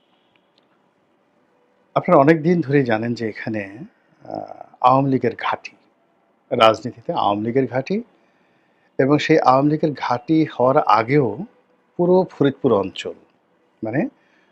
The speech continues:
গোপালগঞ্জ এখন যে অঞ্চলের, আহ, অধীন, সেটা হলো বৃহত্তর ফরিদপুর। আসলে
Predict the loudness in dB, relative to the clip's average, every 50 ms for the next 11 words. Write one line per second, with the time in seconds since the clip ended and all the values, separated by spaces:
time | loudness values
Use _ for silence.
0 | _ _ -6 0 2 2 2 2 0 -2 -2 -2 -4 -8 -12 -14 -14 -16 -18 -20
1 | _ _ _ _ _ _ _ -4 -4 -2 -2 -2 -4 0 0 0 0 0 -2 -4
2 | -6 -6 -4 -6 -6 -8 -14 -18 -20 -16 -10 -8 -8 -6 -6 -6 -6 -8 -6 -2
3 | -2 -2 -2 -4 -8 -8 -10 -10 -14 -18 -20 -12 -8 -6 -4 -4 -4 -6 -10 _
4 | _ _ _ _ _ _ 0 2 2 2 2 2 0 -2 -2 -2 -6 -12 -14 -14
5 | -14 _ _ _ -18 -18 -18 -18 _ _ _ _ _ _ _ _ _ _ _ _
6 | _ _ _ _ _ _ _ _ _ _ -2 -2 -2 0 -2 0 0 0 -2